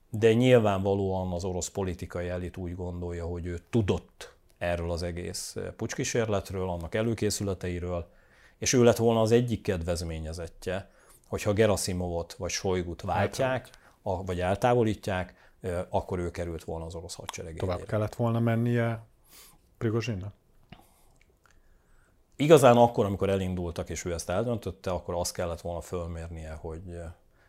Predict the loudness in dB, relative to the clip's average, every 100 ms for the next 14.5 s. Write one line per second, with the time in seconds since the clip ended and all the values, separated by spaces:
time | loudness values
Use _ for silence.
0 | _ -8 -6 -6 -8 -12 -10 -10 -10 -12
1 | -16 _ _ _ _ -20 -20 -18 -2 8
2 | 8 10 6 6 4 -2 -2 2 4 4
3 | 0 -4 -8 -8 -8 -8 -10 _ _ _
4 | -8 -6 -4 -4 -8 -12 -18 -20 _ _
5 | -10 -6 -4 -4 -6 -6 -6 -4 -2 -4
6 | -4 -8 -10 -18 -14 -10 -8 -8 -10 -12
7 | _ _ _ _ -6 -2 0 0 -2 -8
8 | -8 -8 -6 -10 -12 -14 -12 -12 -12 -14
9 | -16 -14 -6 -4 -2 -4 -4 -8 -4 -6
10 | -4 -4 -4 -4 -6 -4 -4 -4 -4 -4
11 | -2 -4 -6 -20 -20 2 8 10 10 8
12 | 4 2 0 -4 -8 _ _ _ _ _
13 | _ _ _ 8 10 10 6 6 0 0
14 | -2 -2 -4 -6 -6